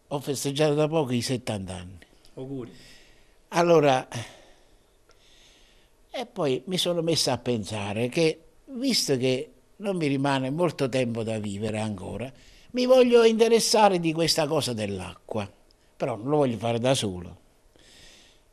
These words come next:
Speaker 1: Per cui, eh, eh, sono qua per lanciare un appello innanzitutto ai vecchi componenti del comitato Almeno l'Acqua, perché, diciamo, abbiamo fatto battaglie in passato,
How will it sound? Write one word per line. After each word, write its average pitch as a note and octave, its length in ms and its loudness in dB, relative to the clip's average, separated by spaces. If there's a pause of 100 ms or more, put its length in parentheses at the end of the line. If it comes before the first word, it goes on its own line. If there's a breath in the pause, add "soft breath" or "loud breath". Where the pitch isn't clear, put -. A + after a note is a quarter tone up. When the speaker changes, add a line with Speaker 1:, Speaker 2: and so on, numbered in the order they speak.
Speaker 1:
Per E3+ 220 2
cui, E3 380 -2
eh, C3 260 2
eh, B2+ 180 0
sono D3+ 320 6
qua B2+ 260 6
per D3 140 0
lanciare F3 380 4
un E3 100 2
appello C#3 500 2
innanzitutto F#3 720 0
ai F3 140 6
vecchi F#3 340 2
componenti D#3 640 4
del C#3+ 180 2
comitato C#3+ 600 2
Almeno C3 360 2
l'Acqua, C#3+ 380 2
perché, A#2 240 -6
diciamo, C3 320 -2
abbiamo A#2+ 340 -4
fatto A#2 300 -6
battaglie A2 540 -6
in G#2 100 -6
passato, F2 560 -12